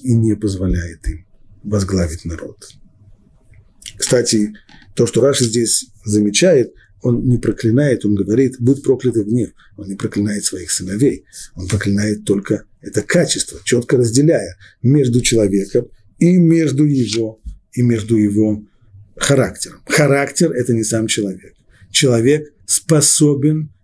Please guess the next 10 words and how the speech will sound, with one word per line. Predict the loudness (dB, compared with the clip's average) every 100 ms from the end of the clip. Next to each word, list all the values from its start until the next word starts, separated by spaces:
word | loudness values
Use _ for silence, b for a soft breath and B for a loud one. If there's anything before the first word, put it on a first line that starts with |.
| -8
преодолеть | 0 2 2 0 2 0 -4 -18 _ _
свой | -4 0 0
характер. | -2 -12 -14 -14 -14 -14 B -2
Поэтому | 0 2 0
проклятие | 0 2 2 2 2 0
здесь | 0 -2
касается | -4 -6 -8 -10 -10
не | -4 -2
самих | 0 0 -2
сыновей, | 0 0 0 -2 -4